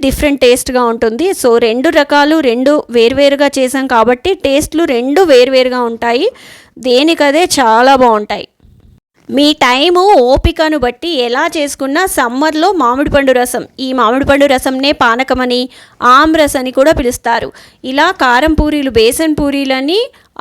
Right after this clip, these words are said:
ఆమ్రస్తో ఎంజాయ్ చేయొచ్చు. లేదా మామూలుగా అయితే సగ్గుబియ్యం కీర్, సాబ్దన పాయసం చేస్తాం కదా, దాంతో కూడా చాలా బాగుంటాయి ఈ పూరీలు. ఏమీ లేకపోయినా డైరెక్ట్గా కూడా ఈ కారం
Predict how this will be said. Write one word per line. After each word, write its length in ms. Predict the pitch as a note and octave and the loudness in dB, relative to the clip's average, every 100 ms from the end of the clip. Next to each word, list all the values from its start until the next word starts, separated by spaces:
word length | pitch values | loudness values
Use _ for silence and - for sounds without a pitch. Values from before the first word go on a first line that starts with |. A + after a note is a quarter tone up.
| A#3 | -2
ఆమ్రస్తో 560 | B3+ D#4 D#4 C4+ - D#4+ F4 B3 | 2 2 2 0 -2 -2 0 -2
ఎంజాయ్ 260 | B3 C4 C4+ | 0 0 0
చేయొచ్చు. 360 | B3 A#3+ D4+ A4 - B3 B3+ | -2 -2 -2 -4 -6 -4 0
లేదా 360 | B3 D4 D#4 D4+ G4 C#4+ B3+ | 2 2 0 -2 -2 -4 -2
మామూలుగా 480 | B3 D4+ F4 E4 E4 | -2 0 0 0 0
అయితే 200 | D#4 F#4+ A#4+ D#4+ | -2 -2 -2 0
సగ్గుబియ్యం 580 | C4 B3+ C#4 C#4+ C#4+ C#4+ C4+ | -2 -2 -2 -2 -2 -4 -4
కీర్, 260 | C4 C4 C4 - C4 | 0 2 0 -2 -2
సాబ్దన 420 | B3 A#3 C#4 C#4 C4+ | 0 0 0 0 0
పాయసం 280 | B3 C4 C4 B3+ | 0 -2 -4 -4
చేస్తాం 280 | A#3+ B3+ B3 | -4 -6 -4
కదా, 180 | B3+ F#4 A4+ - - _ A3+ | -2 -2 -4 -14 -20 _ 0
దాంతో 300 | A#3+ C4 C#4+ D4+ | 2 2 0 -2
కూడా 180 | C#4 D#4 E4 C4+ | 0 0 0 0
చాలా 320 | B3 B3 C4 B3+ | 2 2 2 2
బాగుంటాయి 480 | A3+ A#3+ A#3 A3 A#3+ | 0 -2 -2 -2 -4
ఈ 60 | A#3 | -2
పూరీలు. 360 | A3+ A3 F#3+ - _ _ - _ _ C4 D4 | -2 0 -4 -10 _ _ -20 _ _ 0 2
ఏమీ 240 | F4+ G#4 E4+ | 2 2 4
లేకపోయినా 540 | C#4 D4+ C#4+ C#4 C#4+ F4+ B3 | 2 2 0 0 0 -2 0
డైరెక్ట్గా 500 | A3+ A#3+ D4 C#4+ D4+ D4+ | 0 0 -4 -2 -2 0
కూడా 180 | C4 F4 D#4+ | 0 0 0
ఈ 20 | C#4+ B3 | -2 0
కారం 260 | A#3 B3+ | 0 0